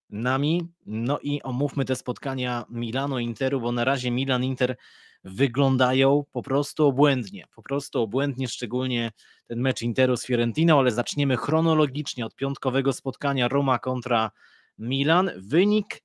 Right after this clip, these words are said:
jeden dwa, ale tam były naprawdę dwie, trzy klasy różnicy, bo gdyby nie czerwona kartka, to, to nie byłby wynik na, na styku. Milan zdominował Romę.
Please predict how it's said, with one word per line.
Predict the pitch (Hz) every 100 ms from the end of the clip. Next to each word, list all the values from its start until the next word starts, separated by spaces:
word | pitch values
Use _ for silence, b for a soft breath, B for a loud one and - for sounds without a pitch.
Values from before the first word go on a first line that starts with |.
| -
jeden | 110 151 143 135 123
dwa, | 101 117 143 160 - -
ale | 131 143 135
tam | - 117 110
były | 123 120
naprawdę | 117 104 127 107 104
dwie, | 92 98 120
trzy | 120 - - 110
klasy | - 113 - 117 110 104 b b b b -
różnicy, | 107 120 139 143 -
bo | 110 113
gdyby | 101 123 117
nie | 113
czerwona | 127 107 117 117
kartka, | 110 120 120 -
to, | 110 113 107
to | 101 123
nie | 123 127
byłby | 120 104 113
wynik | 104 117 110 -
na, | 113 107 107
na | 110
styku. | 117 - 123 - 127 131 110
Milan | 120 117 113 110
zdominował | 104 110 135 131 135 131 117 107
Romę. | 113 113 131